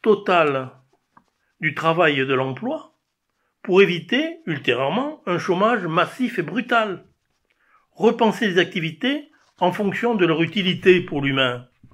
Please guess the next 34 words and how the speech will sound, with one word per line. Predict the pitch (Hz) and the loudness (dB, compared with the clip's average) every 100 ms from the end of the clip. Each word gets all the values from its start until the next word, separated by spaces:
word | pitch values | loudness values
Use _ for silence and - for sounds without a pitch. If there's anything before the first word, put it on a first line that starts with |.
| - _ _ | -20 _ _
Bon, | 160 | -4
il | 143 | -2
y | |
a | |
un | 143 | -2
chantier | 131 131 - 131 | -4 -8 -8 -8
évident | 143 156 190 208 | -2 0 0 0
maintenant, | 165 139 190 156 | -4 -4 -4 -4
évidemment. | 127 151 226 226 - _ _ - - - - | -4 -4 -4 -6 -14 _ _ -20 -20 -20 -12
C'est | - 151 | -6 -6
tout | - 196 | -4 -4
ce | - | -4
qui | 156 - 185 | -4 0 0
est | 202 202 - | 0 -2 -4
l'aide | 151 196 185 | 2 4 4
à | 160 | 2
la | |
personne, | 156 151 165 147 131 | 2 -4 -4 -4 -4
le | 123 156 | -2 -2
soin, | 165 175 165 160 151 | -2 -2 -2 -2 -4
la | 139 127 147 151 | -8 -2 2 2
vie | 151 143 | -2 -8
sociale, | 170 143 160 156 151 147 - - - | -8 -6 2 4 4 2 -8 -20 -6
le | 160 | -2
bien-être | 160 160 165 160 147 | 0 2 2 0 -2
de | |
tous. | 131 151 127 | -2 -8 -8
Là, | 143 151 | -4 -2
il | |
y | 135 | -2
a | |
un | |
chantier | 127 143 127 | -4 -8 -8
formidable. | 135 170 185 208 180 139 | -10 -6 -6 -4 -6 -10